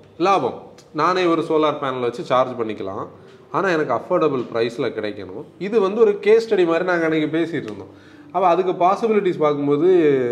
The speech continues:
சைனால உள்ள ஒரு YouTube சேனல்ல இருந்து இந்த காரை நம்ம பார்த்தோம். இந்த ஹாங்வாங் மினி ஈவி.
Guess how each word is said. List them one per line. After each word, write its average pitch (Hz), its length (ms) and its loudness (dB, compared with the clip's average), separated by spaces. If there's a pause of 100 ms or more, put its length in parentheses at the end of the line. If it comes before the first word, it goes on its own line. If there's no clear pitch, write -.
(220)
சைனால 165 380 2
உள்ள 131 240 2
ஒரு 120 240 -2
YouTube 143 520 -2
சேனல்ல 107 400 -4
இருந்து 117 300 -6
இந்த 139 160 0
காரை 139 300 2
நம்ம 117 220 -2
பார்த்தோம். 113 340 -2
இந்த 110 280 -4
ஹாங்வாங் 147 560 0 (840)
மினி 160 440 0
ஈவி. 104 300 -6